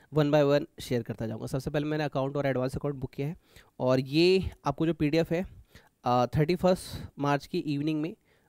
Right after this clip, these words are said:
आपको Telegram ग्रुप में मिल जाएगा। बस एक ही चीज़ कहूँगा आप सभी से, देखो, एक तकदीर वो है जो ऊपर वाला बना चुका है,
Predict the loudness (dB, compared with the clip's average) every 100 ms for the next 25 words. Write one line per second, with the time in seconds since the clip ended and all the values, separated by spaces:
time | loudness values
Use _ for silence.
0 | _ -6 -2 0 2 2 2 -2 -6 -6
1 | -6 -6 -8 -12 -16 _ _ _ -20 -20
2 | 0 2 6 4 4 0 0 2 4 4
3 | 2 -2 -12 -10 -10 -4 0 0 0 -2
4 | -4 -8 -18 _ _ _ -20 _ _ 0
5 | 4 4 2 _ _ _ _ _ 0 2
6 | 2 -2 -2 0 -2 2 4 4 2 -4
7 | -4 -2 0 2 0 0 -4 -6 -10 -14